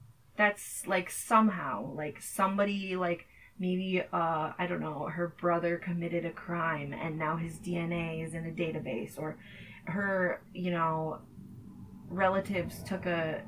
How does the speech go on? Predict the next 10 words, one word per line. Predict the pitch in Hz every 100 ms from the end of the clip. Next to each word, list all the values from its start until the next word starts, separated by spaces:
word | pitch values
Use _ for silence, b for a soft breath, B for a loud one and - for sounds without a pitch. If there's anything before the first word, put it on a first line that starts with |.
| -
Ancestry | 185 185 180 185 - 185 175
D | 180 175
N | 165
A, | 170 175 170 151 - - - - - - -
um, | 165 151 147 147 - - - - - - - - - - - - -
thing, | 185 151 143 -
you | 175
know, | 165 135 -
test | 175 156 -
recently. | 175 170 160 139 135 113 87